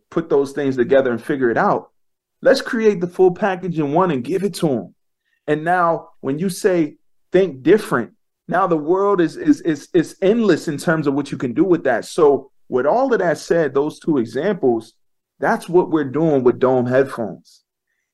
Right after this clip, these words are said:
It's a headphone. You're consuming audio, you're listening to music and taking phone calls, and,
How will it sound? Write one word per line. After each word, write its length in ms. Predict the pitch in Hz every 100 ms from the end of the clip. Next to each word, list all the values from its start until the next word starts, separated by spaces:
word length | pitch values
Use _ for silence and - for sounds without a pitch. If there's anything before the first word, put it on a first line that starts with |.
| _
It's 400 | - 180 175 - - -
a 80 | 135
headphone. 800 | 131 151 185 175 - 104 76 _ _ _ _ _ -
You're 140 | 139
consuming 800 | 147 151 131 - 180 175 151 127 -
audio, 520 | 139 165 139 120 110
you're 180 | 101 120
listening 440 | 139 160 170 151
to 120 | 135 135
music 580 | 131 165 160 123 110 110
and 120 | 110
taking 340 | 160 151 131
phone 400 | 113 - 165 156
calls, 460 | 139 143 123 110 113
and, 200 | 113